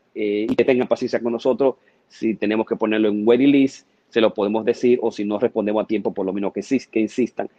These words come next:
Si llama a mi asistente Remy y no me encuentran, entonces me llaman de nuevo, he, me he comunicado, pero no he tratado con, podido comunicarme con Remy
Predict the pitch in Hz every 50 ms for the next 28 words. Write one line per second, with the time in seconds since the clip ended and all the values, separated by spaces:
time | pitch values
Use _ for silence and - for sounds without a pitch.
0 | - - - _ _ - 113 104 117 123 123 120 123 123 - 139 127 - 143 131
1 | 113 139 131 151 147 147 147 147 147 151 147 131 185 180 170 156 156 135 117 101
2 | 120 - 127 113 110 101 113 113 113 113 113 110 104 101 104 104 104 104 104 101
3 | 101 95 - 104 107 107 98 117 113 113 110 107 - 123 123 127 123 107 104 107
4 | 107 101 107 98 101 113 107 104 - 107 101 _ _ - 113 107 104 104 - -
5 | 98 98 104 - - - - 127 127 127 120